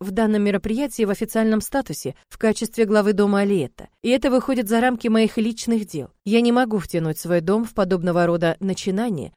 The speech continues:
не подготовившись и не приняв мер, которые защитят моих родичей в случае провала». Мэлорис Эль Алиэта. Родной замок встретил меня тишиной коридоров.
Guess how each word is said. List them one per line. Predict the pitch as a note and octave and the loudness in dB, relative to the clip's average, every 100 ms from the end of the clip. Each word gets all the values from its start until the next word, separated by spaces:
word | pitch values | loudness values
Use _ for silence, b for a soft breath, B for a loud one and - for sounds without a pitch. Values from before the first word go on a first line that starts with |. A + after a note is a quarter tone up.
| _ | _
не | A3+ | 2
подготовившись | A3+ G#3 G3 G3+ C4+ A#3+ D#3 - C#3+ F#3 | 2 0 2 0 0 -2 -6 -10 -6 -2
и | |
не | F#3+ | -2
приняв | F#3+ F#3 F3+ - | 0 -2 -2 -2
мер, | G3+ A3 - | -2 -2 -4
которые | B3+ A#3+ A#3+ B3 B3+ | -4 0 0 0 -2
защитят | C#4 D4+ - G#3+ G#3 | -4 -6 -2 -2 0
моих | G#3 - | -2 -2
родичей | F3+ F3 G3 - C4+ | -4 -4 -6 -6 -8
в | - | -6
случае | F3+ E3 - G3 | -6 -6 -6 -6
провала». | F#3+ D3+ D#2 - - _ _ _ _ _ _ _ _ _ _ _ _ - | -4 -6 -8 -12 -20 _ _ _ _ _ _ _ _ _ _ _ _ -2
Мэлорис | A#3+ C4+ D#4+ D#4+ D#4 - | 2 4 4 0 -2 -2
Эль | A3+ G3+ - | 0 0 0
Алиэта. | F#3+ F3+ D3+ - - _ _ _ _ _ | -2 -2 -4 -8 -20 _ _ _ _ _
Родной | A3 C#4+ C4+ F4+ | 2 2 4 2
замок | C4+ E4 C#4+ | 4 2 0
встретил | - C#4+ D4 B3 | -2 -2 0 0
меня | A#3+ B3 C4 | 0 -2 -2
тишиной | A3+ A3 A3+ A#3+ | -4 -2 -2 0
коридоров. | G#3 F#3+ A#3 F3+ - | -2 -2 -4 -6 -12